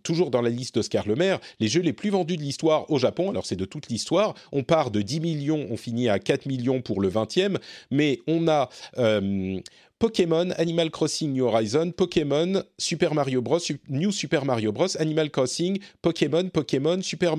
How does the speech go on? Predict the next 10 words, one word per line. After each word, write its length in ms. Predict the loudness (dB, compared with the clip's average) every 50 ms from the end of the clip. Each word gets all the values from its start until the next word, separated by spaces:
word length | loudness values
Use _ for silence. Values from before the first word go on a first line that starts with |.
| -4 -6
Smash 340 | -6 -2 0 0 0 0 0
Bros, 220 | 2 2 2 2 2 -2 -4 -6 -10
<laughs> 300 | -14 -14 -12 -12 -6 0
euh, 340 | 2 4 4 6 4 4 2 0 -2 0
Pokémon, 720 | 0 0 2 4 2 2 4 4 2 2 2 2 0 -2 -4 -6 -16 -20 _ _ _ -8 -2 2 4
euh, 460 | 4 4 4 4 4 4 4 2 2 4
Animal 320 | 2 2 4 4 2 2
Crossing, 600 | 2 2 0 0 2 2 0 0 0 0 0 -2 -4 -4
Monster 380 | -2 -2 0 0 0 0 0 2
Hunter 320 | 2 0 0 0 0 2